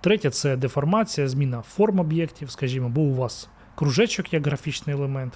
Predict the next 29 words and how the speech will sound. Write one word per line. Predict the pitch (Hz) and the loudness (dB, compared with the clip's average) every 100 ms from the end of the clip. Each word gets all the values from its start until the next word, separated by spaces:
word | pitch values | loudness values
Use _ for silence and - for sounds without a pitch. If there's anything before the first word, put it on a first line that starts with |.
| 139 | -4
ви | |
його | 120 123 | -4 0
можете | 131 123 - 117 - - 165 | 0 -2 -4 -10 -12 -10 -2
зжати | 127 156 135 127 | 2 2 0 -2
ки-, | 147 170 | -4 -4
з | - | -4
кількох | 143 147 131 | -2 -2 -4
сторін, | - 147 196 220 - - - _ _ - - - - | 0 2 2 0 -4 -20 -20 _ _ -20 -20 -20 -4
і | 220 196 | 0 2
він | 170 | 2
вже | 131 | 0
стане | 123 - 151 127 | -2 0 0 0
більш, | 110 120 - - - - - | -2 -6 -8 -12 -20 -18 -4
більш | 135 - | -2 -2
цікавим. | - 135 - 120 127 151 - - - - - - | -4 -4 -2 -4 -6 -14 -18 -20 -20 -20 -20 -18
Четверте — | - 165 180 165 143 | -2 0 2 2 0
це | - 151 151 143 | -2 2 2 2
деформація | 131 - 143 160 165 - 139 - | 0 -2 0 2 2 0 -2 0
і | 156 | 0
ігнорування | 135 123 135 131 143 143 135 127 | 2 0 0 0 2 2 0 -2
принципів | - 135 123 127 123 | -2 -2 -2 -6 -8
перспективи. | - 117 - 131 - 123 113 - _ _ - - - - - _ | -6 -8 -8 -10 -8 -8 -8 -14 _ _ -20 -20 -20 -20 -20 _
І | 165 147 | 0 2
п'яте — | 131 139 185 - | 0 2 2 0
це | 131 - 160 160 - | -4 -2 0 0 -4
ітеративний | 147 151 143 151 127 | -2 0 0 0 -2
підхід | 120 120 - 180 190 - | -4 -8 -8 -8 -8 -10
до | 143 117 123 | -10 -4 -2
роботи. | 117 110 110 - | -4 -6 -12 -16